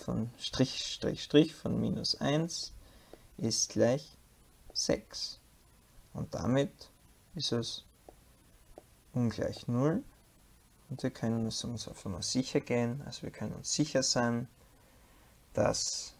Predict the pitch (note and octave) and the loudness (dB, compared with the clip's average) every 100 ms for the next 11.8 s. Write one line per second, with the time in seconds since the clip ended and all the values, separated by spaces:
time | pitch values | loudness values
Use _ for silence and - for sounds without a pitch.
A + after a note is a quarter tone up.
0 | - - A2+ A2 A#2 - - D3+ F#3+ C#3 | -18 0 4 4 2 -4 0 2 4 2
1 | - - - - - - - - - - | -2 -10 -12 -12 -12 -14 -14 -18 -20 -20
2 | - - - - - - - - - - | -20 -20 -20 -20 -20 -20 -20 -20 -20 -20
3 | - - - - A2 B2 E3+ D#3+ C#3 C3 | -20 -20 -14 4 8 8 8 6 6 4
4 | C3 - A#2 A#2 - A2 G2+ G2+ - - | 2 2 0 0 -2 -2 -2 -6 -6 0
5 | A#2 D3+ F3+ G3 - - - - - - | 4 6 6 2 -8 -20 -20 -20 -12 -4
6 | - - A2+ D3+ - - - - - - | -2 4 4 4 0 -6 -18 -20 -20 -20
7 | - - D#2+ - C#3 D3+ - B2 B2 A2+ | -2 0 2 0 -2 0 2 2 2 -2
8 | - - A#2+ B2 C3+ - - F3 - - | -2 -2 0 0 -2 -6 -10 -14 -12 -8
9 | - - - - - C3 B2 A#2+ G2+ G#2+ | -6 -4 -2 0 2 2 0 -2 -2 -2
10 | - - - A#2+ B2+ C#3+ A#2+ A2+ - - | -4 -2 -2 -2 -6 -6 -6 -4 -4 -2
11 | A#3 - - G2 - - - - | -4 -4 -4 -6 -6 -12 -12 -12